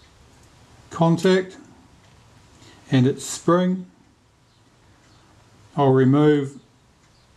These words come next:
the two ball bearings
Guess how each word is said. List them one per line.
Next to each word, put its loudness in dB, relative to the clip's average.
the -2
two -2
ball -2
bearings -2